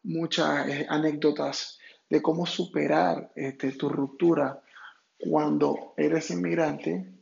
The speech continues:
que no puedes parar tus rutinas diarias para no dejar de cumplir tus obligaciones, pero tampoco puedes acabar con tu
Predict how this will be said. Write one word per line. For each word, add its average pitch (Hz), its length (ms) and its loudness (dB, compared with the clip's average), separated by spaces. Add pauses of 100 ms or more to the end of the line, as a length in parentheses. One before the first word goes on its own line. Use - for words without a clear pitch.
(960)
que 139 140 -2
no 135 220 -2
puedes 160 760 6 (100)
parar 147 480 4 (760)
tus 143 180 4
rutinas 147 540 4
diarias 151 440 0 (1200)
para 139 200 4
no 139 140 0
dejar 147 240 0
de 151 100 0
cumplir 151 320 -2
tus 151 120 0
obligaciones, 147 800 -2 (880)
pero 147 240 0
tampoco 147 520 2
puedes 160 1000 8 (1120)
acabar 131 520 4
con 147 340 -4
tu 170 360 4